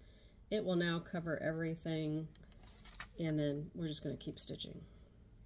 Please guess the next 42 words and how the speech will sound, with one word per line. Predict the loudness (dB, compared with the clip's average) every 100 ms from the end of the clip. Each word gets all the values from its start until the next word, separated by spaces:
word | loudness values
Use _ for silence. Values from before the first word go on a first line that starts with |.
| -10 0
I'm |
gonna | 4 6
do | 6
the | 6
next | 4 2
two | 0
corners. | 4 6 6 4
We'll | 0
come | 2 2
back | 2 0
to | -6
the | -2 -2 -2 -10 -6
outer | 0 2 0
steps | -2 -2 -4 -4 -10 -12 -18 -20 -18
'cause | -10 -8 -8 -4
otherwise | 0 2 2
this | 0 -2
video | -2 -2
will | -4
get | -4
way | -2 -2
too | -2
long | -8 -8
for | -10 -10
you. | -10 -12 -18 -20 -20 -20 -20 -20 -20 -18 -18 -16 -16 -18 2 10
All | 10
right, | 8 0 -12 0
so | 4
we've | 6
gone | 8 8
all | 8
the | 6
way | 8
around. | 8 8 6 2 -8 -16 -14 -14 -14 -4
We've | -4 -2
essentially | 0 2 4 4
created | 4 6 6 6
a |
square | 4 0 4 8 10
and | 8
a |
square, | 4 2 4 6 4 2